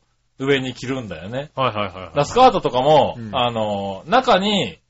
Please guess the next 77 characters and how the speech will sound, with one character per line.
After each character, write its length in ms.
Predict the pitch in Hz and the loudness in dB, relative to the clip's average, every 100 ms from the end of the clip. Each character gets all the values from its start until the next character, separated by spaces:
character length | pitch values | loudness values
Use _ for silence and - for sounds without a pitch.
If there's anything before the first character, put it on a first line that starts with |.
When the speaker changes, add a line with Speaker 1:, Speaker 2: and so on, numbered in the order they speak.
| - | -6
Speaker 1:
あ 200 | 117 110 | -4 -2
の、 360 | 101 95 92 113 | -4 -4 -6 -6
ミ 160 | 147 | -4
ニ 120 | 151 117 | -4 -4
の 120 | 104 | -6
ス 100 | - | -4
カ 140 | 107 | -4
ー 40 | 101 | -4
ト 100 | 92 | -8
を 40 | |
履 180 | 92 92 | -10 -14
い 20 | |
て、 220 | - 131 | -2 0
Speaker 2:
う 20 | 107 | 2
ん 40 | |
う 20 | |
ん 20 | |
う 460 | 151 143 123 113 92 | 0 -6 -8 -10 -2
ん。 0 | |
Speaker 1:
あ 260 | 120 113 107 | 2 2 0
の、 320 | 104 98 107 | -2 -2 2
ロ 240 | 185 254 | 6 6
ン 80 | 233 | 6
グ 140 | 170 180 | 0 2
の、 400 | 226 135 87 _ _ | 4 4 2 _ _
あ 200 | 117 104 | -8 -6
の、 180 | 92 92 | -6 -6
シ 200 | 156 147 | -2 -2
ー 20 | |
ス 160 | 151 | 0
ル 160 | 156 135 | -2 0
ー 20 | |
の、 300 | 104 98 80 | -2 -2 -2
Speaker 2:
は 100 | 131 | -2
い 40 | 113 | 0
は 140 | 98 | -2
い 0 | |
は 60 | 85 | -6
い。 40 | 87 | -4
Speaker 1:
生 160 | 160 | -4
地 180 | 123 117 | -2 -4
の、 320 | 131 131 123 127 | 0 2 2 0
あ 220 | 110 101 | -2 -2
の、 500 | 92 90 85 82 - _ | -4 -6 -6 -12 -18 _
や 160 | 117 104 | -4 -2
つ 140 | - | -4
を 180 | 87 85 _ _ _ _ _ _ _ | -12 -12 _ _ _ _ _ _ _
着 120 | - | -4
て 80 | 131 | -2
る 180 | 113 101 | -2 -8
み 80 | |
た 80 | 95 | -12
い 100 | 90 | -14
な 100 | 85 | -14
の 80 | 80 | -16
Speaker 2:
う 20 | |
ん。 340 | 117 110 92 87 _ - | -12 -12 -14 -20 _ -12
Speaker 1:
あ 100 | 104 | -12
っ 80 | - | -8
て、 340 | 107 92 82 _ _ _ 175 | -8 -8 -10 _ _ _ 0
あ 120 | 202 | 2
れ 120 | 254 | 4
が 240 | 247 214 147 | 4 2 -2
目 180 | 208 - | 0 0
引 40 | - | 0
く 120 | - 233 | 0 2
よ 140 | 107 | 2
ね、 100 | 92 | -2
ち 80 | 110 | -10
ょ 40 | |
っ 40 | - | -8
と 120 | 95 | -8
ね、 80 | 95 | -8
や 80 | |
っ 40 | 90 | -8
ぱ 120 | 92 | -6
ね。 240 | 123 131 | -6 -6